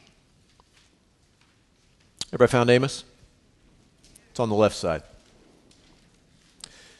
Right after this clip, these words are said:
Amos, we've talked about, was a sheep breeder.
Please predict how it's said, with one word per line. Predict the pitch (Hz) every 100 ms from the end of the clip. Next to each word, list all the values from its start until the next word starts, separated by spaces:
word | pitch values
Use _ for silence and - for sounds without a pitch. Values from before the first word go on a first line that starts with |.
| - - _ _ _ _ _ _ - - - -
Amos, | 185 247 254
we've | 214 -
talked | - 185 180 151
about, | 127 120 135 - - - _ _ _ _ _ - - -
was | 147 135
a | 139 135
sheep | - - 208 - -
breeder. | 127 123 120 165 175